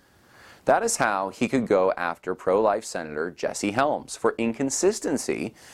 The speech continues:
since he opposed abortion but also supported government subsidies for tobacco. The mistake in this thinking is comparing something like smoking, a quality of life choice made by adults who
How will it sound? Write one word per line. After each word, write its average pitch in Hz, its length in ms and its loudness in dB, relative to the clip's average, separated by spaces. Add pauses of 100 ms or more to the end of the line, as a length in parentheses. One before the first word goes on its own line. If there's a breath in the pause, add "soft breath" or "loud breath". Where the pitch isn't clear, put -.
(120)
since 104 240 0
he 147 80 6
opposed 92 380 0
abortion 101 720 -2
but 131 340 2 (100)
also 143 400 0
supported 87 560 -2
government 92 380 0
subsidies 80 600 -4
for - 240 -2
tobacco. - 600 0 (1160 loud breath)
The 151 80 4
mistake 220 420 2
in 202 120 0
this 131 200 0
thinking 80 580 -4
is 107 220 2
comparing 135 520 -2
something 92 400 -2
like 82 200 -2
smoking, - 760 -2 (680)
a - 20 -14
quality 98 480 2
of 78 120 0
life 76 260 2
choice 104 580 0 (420 soft breath)
made 98 200 4
by 101 100 4
adults 101 520 2
who 85 200 -12